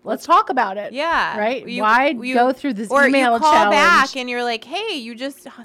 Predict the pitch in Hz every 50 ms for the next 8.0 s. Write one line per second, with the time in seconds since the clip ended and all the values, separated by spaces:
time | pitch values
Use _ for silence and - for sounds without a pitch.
0 | - _ 269 262 285 262 - 226 214 214 208 208 208 226 233 220 208 202 196 196
1 | - - 214 214 226 285 320 240 196 185 - - - 226 214 196 190 185 220 240
2 | 262 _ - 233 196 170 185 180 - - - 220 330 370 - - 233 185 185 202
3 | 196 196 190 180 185 - 208 269 339 320 240 196 214 208 - - - 226 - _
4 | - 185 196 240 339 190 165 160 151 - 202 190 170 160 185 185 190 196 208 214
5 | 208 180 - 185 170 170 170 180 202 233 277 285 - - 208 196 185 - - -
6 | 202 196 - 233 220 202 196 185 175 175 - - 180 190 208 233 220 220 190 170
7 | 156 - 156 160 190 190 _ - 196 185 165 160 156 - - 185 175 160 -